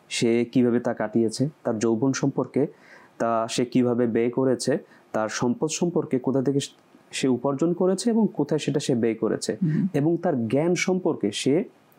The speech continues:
Speaker 1: দিয়ে সেটা কি কি করেছে।
Speaker 2: হুম।
Speaker 1: তো এই বিষয়টা যদি আমরা পর্যালোচনা করি, মানুষের একটা জীবনের পুরো কিন্তু একটা চিত্র এখানে চলে আসে যে মানুষের একদম, আহ, শুরুর প্রাথমিক জীবন থেকে নিয়ে শেষ জীবন পর্যন্ত বা এই মাঝখানে যে যে সে,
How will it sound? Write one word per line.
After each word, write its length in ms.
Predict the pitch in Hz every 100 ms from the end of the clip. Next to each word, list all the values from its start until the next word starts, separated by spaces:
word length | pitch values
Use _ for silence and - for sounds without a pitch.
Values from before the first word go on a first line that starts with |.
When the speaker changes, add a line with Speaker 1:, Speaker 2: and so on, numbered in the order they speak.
| 117 113
Speaker 1:
দিয়ে 200 | 127 135
সেটা 240 | 131 127
কি 220 | - 180
কি 120 | 185
করেছে। 420 | 180 101 101 - -
Speaker 2:
হুম। 380 | - 160 170 160 - 196
Speaker 1:
তো 100 | -
এই 160 | 175 190
বিষয়টা 420 | 151 170 214 202
যদি 220 | 185 185
আমরা 180 | 190 185
পর্যালোচনা 680 | 180 139 131 143 156 160 156
করি, 240 | 120 117
মানুষের 380 | 143 120 131 151
একটা 180 | 147 147
জীবনের 480 | 113 127 139 160 160 165 -
পুরো 240 | 185 208
কিন্তু 300 | 202 196 190
একটা 200 | 190 147 -
চিত্র 360 | 175 175 -
এখানে 240 | 185 175 160
চলে 300 | 156 127 113
আসে 320 | 113 - - - - - -
যে 80 | 120
মানুষের 720 | 107 107 120 - 143 143 -
একদম, 720 | 113 117 - 131 139 147 139
আহ, 360 | 98 107 104 -
শুরুর 500 | - - 123 139 135 - - 127 107
প্রাথমিক 440 | 127 113 127 131 123
জীবন 280 | 123 135 127
থেকে 180 | 131
নিয়ে 100 | 135
শেষ 260 | 127 131 127
জীবন 260 | 123 127 120
পর্যন্ত 500 | 123 127 123 120 123 - - -
বা 80 | 113
এই 60 |
মাঝখানে 520 | 113 110 113 - 131 117
যে 200 | 127 123
যে 140 | 127
সে, 200 | 123